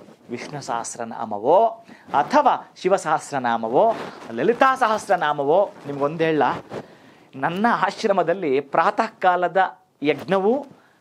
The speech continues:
ಮಾಧ್ಯಾಹ್ನ ಕಾಲದ ಅಭಿಜಿನ್ ಲಗ್ನವು, ಮತ್ತೆ ಸಂಜೆ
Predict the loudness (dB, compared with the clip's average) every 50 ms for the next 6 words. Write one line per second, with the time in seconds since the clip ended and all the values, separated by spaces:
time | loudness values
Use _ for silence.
0 | _ -6 -2 0 2 2 2 2 2 0 2 0 0 0 2 2 2 2 2 2
1 | 0 0 0 0 0 0 0 0 -2 -2 -2 -4 -4 -2 -2 -2 -2 0 0 2
2 | 4 4 4 2 0 -4 -14 _ _ _ _ _ _ _ _ _ _ _ _ 0
3 | 0 0 0 2 0 0 0 0 -2 -6 -12 _ _ _ _ _ _ _ _ _
4 | _ _ _ 0 2 2 4 4 2 2 2 0